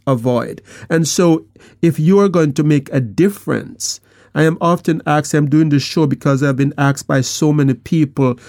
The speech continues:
so many of my clients, "What can we do to play our part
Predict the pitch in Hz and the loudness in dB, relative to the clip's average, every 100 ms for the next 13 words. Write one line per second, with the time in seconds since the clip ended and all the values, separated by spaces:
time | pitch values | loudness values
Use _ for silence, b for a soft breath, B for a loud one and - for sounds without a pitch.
0 | B - 180 165 151 139 131 127 - 165 | B -2 2 2 2 2 0 -2 -2 0
1 | 139 123 117 - 190 196 - 147 135 139 | 2 2 0 -2 -2 -2 -2 0 2 2
2 | 160 143 139 135 131 B B - - - | 2 2 2 4 2 B B -6 -2 0
3 | 151 139 151 143 123 _ - 170 139 120 | 0 0 0 0 0 _ -6 -2 0 0
4 | - | -4